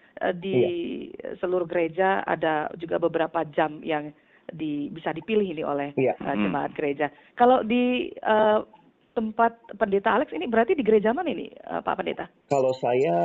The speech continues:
Speaker 2: eh,
Speaker 1: Hmm.
Speaker 2: saya berjemaat di gereja G P I B di Kelapa Gading.
Speaker 1: Ya.
Speaker 2: Eh, eh, dan juga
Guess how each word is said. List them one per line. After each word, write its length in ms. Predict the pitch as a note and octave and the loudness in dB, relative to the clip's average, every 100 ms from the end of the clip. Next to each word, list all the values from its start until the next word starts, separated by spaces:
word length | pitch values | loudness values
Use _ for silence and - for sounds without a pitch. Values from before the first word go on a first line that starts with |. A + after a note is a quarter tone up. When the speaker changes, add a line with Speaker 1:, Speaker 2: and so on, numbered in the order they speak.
| D3 | 2
Speaker 2:
eh, 300 | - B2 A#2+ | 2 2 2
Speaker 1:
Hmm. 100 | A2+ | 0
Speaker 2:
saya 200 | A2+ A#2 | 0 0
berjemaat 600 | A#2+ A#2+ A#2 A#2 A#2 A#2 | 0 -2 -4 -6 -4 -6
di 400 | A2+ A2+ A2 A2 - | -6 -6 -4 -6 -8
gereja 560 | - A2 G#2 G#2+ G#2 G#2 | -4 -4 -2 0 2 0
G 140 | - G#2+ | -4 -6
P 100 | G#2+ | -6
I 180 | - A2 | -6 -6
B 240 | G#2 A2+ | 0 0
di 160 | G#2+ G2+ | -2 -2
Kelapa 300 | G#2+ - G2+ | -2 0 -2
Gading. 420 | G2+ G2 A#2+ F#3+ B3+ _ _ _ _ | -2 -4 -6 -8 -10 _ _ _ _
Speaker 1:
Ya. 180 | E3 D4 | -10 -10
Speaker 2:
Eh, 160 | - A#2 | -2 0
eh, 280 | G#2 G#2+ G#2 | 2 0 0
dan 160 | G#2+ | -2
juga 240 | G#2+ G#2+ | -4 0